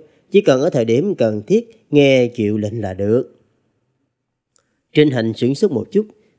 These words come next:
trên mặt rất nhanh lộ ra cái ý cười nồng đậm. "Như vậy thì không thể tốt hơn nữa rồi.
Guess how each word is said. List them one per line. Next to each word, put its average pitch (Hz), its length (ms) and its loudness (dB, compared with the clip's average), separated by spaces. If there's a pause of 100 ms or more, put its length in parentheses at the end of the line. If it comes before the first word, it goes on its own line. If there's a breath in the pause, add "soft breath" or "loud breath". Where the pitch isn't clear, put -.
trên 175 140 4
mặt 117 180 2
rất 214 160 -2
nhanh 151 260 0
lộ 104 220 0
ra 135 120 -2
cái - 100 -4
ý 202 280 -4
cười 101 220 -2
nồng 98 260 -12
đậm. 95 240 -12 (1800)
"Như 143 180 2
vậy 123 220 2
thì 107 240 0
không 123 160 -2
thể 143 120 2
tốt 208 180 2
hơn 139 200 2
nữa 127 140 2
rồi. 101 140 0